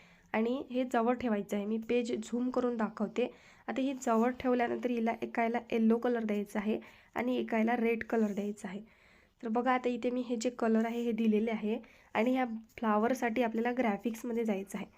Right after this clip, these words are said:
इथे आपल्याला आता ग्राफिक्समध्ये आल्यानंतर येलो फ्लॉवर म्हणून सर्च करायचं आहे किंवा तुम्ही येलो ऑरेंज दोन्ही कॉ-, कॉम्बिनेशन घेऊ शकता फ्लॉवरचं किंवा एकही वापरू शकता.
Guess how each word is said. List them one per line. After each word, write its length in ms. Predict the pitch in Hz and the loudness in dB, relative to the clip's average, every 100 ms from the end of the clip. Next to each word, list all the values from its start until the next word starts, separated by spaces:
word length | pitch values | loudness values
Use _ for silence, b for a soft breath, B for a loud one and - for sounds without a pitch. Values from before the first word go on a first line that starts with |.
| b b b - | b b b -6
इथे 240 | 254 254 | -4 0
आपल्याला 360 | 285 262 262 262 | 0 2 2 2
आता 160 | 247 254 | 0 2
ग्राफिक्समध्ये 600 | 220 208 - 226 254 247 | 2 0 -2 -4 -2 0
आल्यानंतर 460 | 247 214 220 220 233 - | 2 2 2 0 -2 0
येलो 260 | 226 233 247 | 0 2 0
फ्लॉवर 380 | 247 233 208 208 | 2 2 2 0
म्हणून 240 | 214 240 | 0 -2
सर्च 340 | 247 220 220 | -2 -2 -2
करायचं 400 | - 208 196 - | -4 -4 -4 -4
आहे 240 | 214 214 - b b - | -2 -2 -4 b b -4
किंवा 180 | 254 262 | -2 0
तुम्ही 220 | 262 285 - | -2 -2 0
येलो 280 | 233 226 | 0 2
ऑरेंज 400 | 240 226 226 233 | 2 4 2 -2
दोन्ही 420 | 240 226 220 262 269 | 0 2 2 0 -4
कॉ-, 340 | - 214 214 214 | -2 0 0 0
कॉम्बिनेशन 640 | 220 214 233 240 226 247 | 0 2 2 0 -2 0
घेऊ 160 | 226 214 | 2 2
शकता 320 | 220 220 233 | 2 -4 -4
फ्लॉवरचं 520 | 226 220 202 208 220 | 0 0 0 -2 -4
किंवा 220 | 226 247 240 | -2 0 0
एकही 400 | 226 226 233 262 | 0 -2 -2 0
वापरू 280 | 247 226 | -2 -4
शकता. 340 | 220 196 - | -6 -8 -12